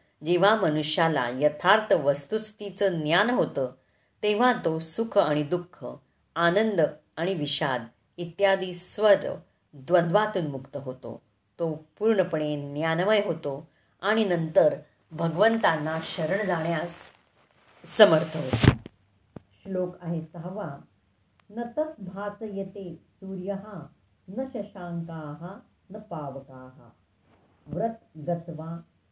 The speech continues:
न निवर्तन्ते तद्धाम परमं मम."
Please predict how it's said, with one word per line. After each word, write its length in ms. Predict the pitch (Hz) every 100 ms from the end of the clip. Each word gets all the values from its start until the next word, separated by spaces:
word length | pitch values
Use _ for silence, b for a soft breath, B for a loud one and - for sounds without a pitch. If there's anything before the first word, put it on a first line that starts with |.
| _
न 280 | 175 233 226
निवर्तन्ते 1000 | 202 190 180 170 170 151 143 147 135 139 _ _ _ 233
तद्धाम 640 | 214 139 165 170 156 139 135 _ - 170
परमं 400 | 165 160 175 175
मम." 180 | -